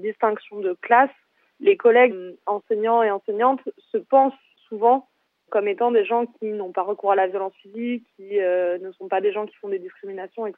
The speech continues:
cetera, parce que ça va quand même un peu à l'en-, à l'encontre de leur métier. Et du coup, euh, ces violences-là, elles ont lieu de manière parfois plus feutrée.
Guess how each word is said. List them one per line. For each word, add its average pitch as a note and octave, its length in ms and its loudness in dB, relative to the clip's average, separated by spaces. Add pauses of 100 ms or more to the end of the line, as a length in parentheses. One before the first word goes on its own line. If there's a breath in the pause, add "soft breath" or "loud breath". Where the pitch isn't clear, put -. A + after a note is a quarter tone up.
cetera, F#3+ 240 -2
parce - 220 -18
que - 60 -20 (120)
ça F#3 80 -12
va F3 140 -10
quand G3 100 -12
même F#3+ 140 -14
un F3+ 100 -8
peu G#3+ 120 -4
à G#3 60 0
l'en-, F#3+ 160 -8 (280)
à G#3 80 -2
l'encontre G3 340 -6
de G3 60 -4
leur F#3+ 140 -4
métier. G3 300 -10 (760)
Et A#3 100 6
du G#3+ 160 -6
coup, D4+ 360 4
euh, F#3 160 -2 (100)
ces A#3+ 80 6
violences-là, G#3+ 680 2
elles G3 180 -2
ont G#3+ 80 -4
lieu A#3 100 0
de A#3+ 60 -4
manière G#3 320 -2
parfois A3+ 320 0
plus A3+ 200 -10
feutrée. A#3+ 380 -2